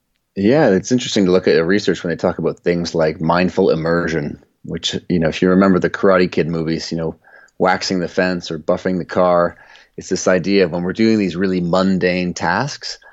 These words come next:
of really just, you know, doing the dishes. You know, how many people really love doing the dishes? But when you do those kind of tasks, really just immerse yourself in what you're doing. You know, just be able to block everything out that's going on,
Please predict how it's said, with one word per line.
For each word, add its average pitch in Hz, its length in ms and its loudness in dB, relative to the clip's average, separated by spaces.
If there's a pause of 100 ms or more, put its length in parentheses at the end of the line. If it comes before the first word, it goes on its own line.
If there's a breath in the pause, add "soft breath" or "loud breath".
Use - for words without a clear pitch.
(320 soft breath)
of 90 140 -10
really 120 260 4
just, 92 260 -4
you 90 60 -6
know, 78 80 -6
doing 101 300 2
the 92 80 0
dishes. 76 480 -6
You 76 60 -10
know, 82 80 -6
how 104 140 0
many 104 120 2
people 90 300 -2
really 87 200 0
love 80 280 2
doing 87 220 -2
the 90 80 2
dishes? 71 420 -4 (400 loud breath)
But - 80 2
when 165 140 4
you 101 100 6
do 160 240 4
those 123 260 2
kind 87 160 -4
of 73 80 -6
tasks, - 560 -8 (380)
really 127 400 4
just 101 300 -4
immerse 101 480 0
yourself 87 480 -4
in 90 80 -6
what 87 120 -4
you're 82 100 -6
doing. 82 360 -2 (320)
You - 80 -16
know, 95 100 -2
just - 220 -4 (200)
be 117 140 4
able 123 180 4
to 117 100 0
block 95 420 0
everything 98 320 0
out 92 180 -2
that's 85 160 -6
going 85 260 0
on, 82 360 -2